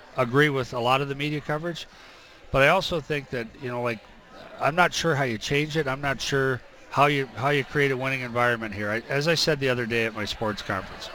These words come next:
you got a hundred people that cover this team every day. And the race is never, in my mind, this is just my opinion. I said it when I was here, I've said it since. The race has never been to get it right here in the media.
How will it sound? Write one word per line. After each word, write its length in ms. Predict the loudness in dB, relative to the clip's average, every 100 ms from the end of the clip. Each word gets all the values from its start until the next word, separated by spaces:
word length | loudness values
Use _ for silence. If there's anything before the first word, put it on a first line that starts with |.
| -14 -14 -12 -4 6
you 60 |
got 120 | 8 8
a 60 |
hundred 280 | 2 -4 -4
people 280 | -6 -6 -8
that 100 | -4
cover 240 | -2 -2
this 140 | -4 -6
team 240 | -6 -4
every 200 | -6 -6
day. 140 | -8 -10 -16 -18 -18 -18 -18 -18 -20 -2
And 300 | 4 4 4 -8 -20 -20 -20 -20 -20 -4
the 100 | 0
race 400 | 4 4 4 0
is 200 | -4 -2
never, 400 | 0 0 0 -2
in 180 | -4 2
my 220 | 2 4
mind, 280 | -2 -8 -10
this 200 | -10 -8
is 100 | -8
just 240 | -2 -2 2
my 160 | 0
opinion. 380 | 0 -2 -4 -6 -8
I 80 | -4
said 240 | 4 4
it 100 | 4
when 140 | 2 0
I 80 |
was 160 | 0 -2
here, 180 | 0 0
I've 100 | -2
said 180 | -2 -2
it 120 | -2
since. 360 | -6 -4 -6 -10 -18 -20 -20 -18 -18 -18 -18 -20 -20 -18 -4
The 80 | 4
race 280 | 6 6 0
has 120 | 0
never 220 | 0 2
been 180 | -2 -2
to 80 | -2
get 140 | -2
it 60 | -2
right 220 | -2 -2
here 140 | -4
in 80 | -8
the 80 | -8
media. 300 | -8 -8